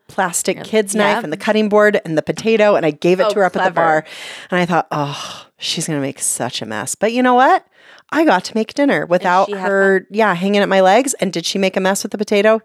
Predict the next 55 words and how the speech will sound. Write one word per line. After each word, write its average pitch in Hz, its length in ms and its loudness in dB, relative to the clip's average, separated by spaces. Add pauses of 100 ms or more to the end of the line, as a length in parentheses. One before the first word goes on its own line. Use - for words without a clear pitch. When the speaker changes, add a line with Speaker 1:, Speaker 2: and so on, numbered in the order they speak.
Speaker 1:
Yes. 156 680 -2
Speaker 2:
Yep. - 100 -20 (160)
Speaker 1:
There 185 140 4
were 156 80 2
potato 135 300 -4
chunks 131 340 -8 (140)
Speaker 2:
Yep. 131 200 -8 (180)
Speaker 1:
everywhere, 131 800 -6
but 226 320 4 (440)
it's 254 160 2
fine. 330 300 2 (300)
So - 120 2
I 269 60 6
think 359 300 2
Speaker 2:
Yeah, 247 80 -16
Speaker 1:
that's 302 180 0
Speaker 2:
fun. 285 80 -2
Speaker 1:
a, - 20 -8
just 285 280 -4
a 330 80 4
good 311 360 4
overall 226 760 4 (340)
parenting 208 540 -2
lesson, 196 340 -2
right? 147 240 0
Speaker 2:
Yep. - 100 -10
Speaker 1:
If - 140 -12
you 202 140 -2
embrace 202 540 0
that - 240 0 (420)
there 175 100 -2
might 175 300 -2
be 185 100 -2
a 175 40 -2
mess 160 200 -4
somewhere 156 320 -2
else, 175 320 0
Speaker 2:
Mm-hmm. 180 400 -4
Speaker 1:
you'll 202 120 0
at 196 60 -2
least 208 220 -2
be 165 80 -4
getting 143 220 -2
some - 180 -10
other 135 140 -8
things 123 240 -14
done. 208 160 -10
Speaker 2:
Mm-hmm. 208 160 -6
Speaker 1:
You 214 100 0
know, 202 60 2
triage 160 460 0
the - 60 -10
situation - 540 -10
maybe. - 160 -20
Speaker 2:
Yeah. 170 220 -6